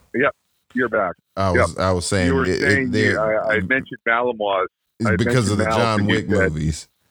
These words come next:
Speaker 1: Oh, yeah. I mean, uh, um, what was it? John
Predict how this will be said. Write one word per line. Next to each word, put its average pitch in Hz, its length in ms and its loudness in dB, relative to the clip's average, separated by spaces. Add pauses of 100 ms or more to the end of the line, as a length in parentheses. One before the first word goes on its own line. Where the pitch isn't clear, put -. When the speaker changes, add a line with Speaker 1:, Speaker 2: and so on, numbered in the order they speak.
(1600)
Speaker 1:
Oh, 196 300 0
yeah. 131 240 0 (160)
I 113 80 -2
mean, 107 280 0
uh, 90 360 0 (120)
um, 87 340 -2
what 107 200 0
was 101 220 -2
it? 92 220 0 (120)
John 107 280 -2